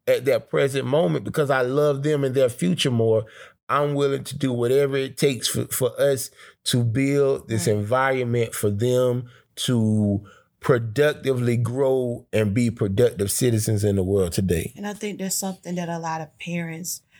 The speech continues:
Speaker 2: and this is not to, this is just in general, that a lot of parents don't think about is the future. And I don't think that's something we thought about growing up
Speaker 1: Nah.
Speaker 2: ourselves,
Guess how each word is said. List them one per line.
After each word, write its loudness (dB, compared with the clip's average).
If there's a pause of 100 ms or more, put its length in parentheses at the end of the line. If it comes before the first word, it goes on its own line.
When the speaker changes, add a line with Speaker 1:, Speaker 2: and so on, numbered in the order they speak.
(400)
Speaker 2:
and -2
this -2
is -4
not -4 (500)
to, -4
this -2
is -4
just -4
in -8
general, -8 (320)
that -2
a -2
lot -4
of -6
parents -4
don't -10
think -10
about -8 (280)
is -2
the -8
future. -6 (440)
And 0
I 2
don't -4
think -4
that's -4
something -6
we -4
thought -4
about -6
growing -6
up -8
Speaker 1:
Nah. 0
Speaker 2:
ourselves, -2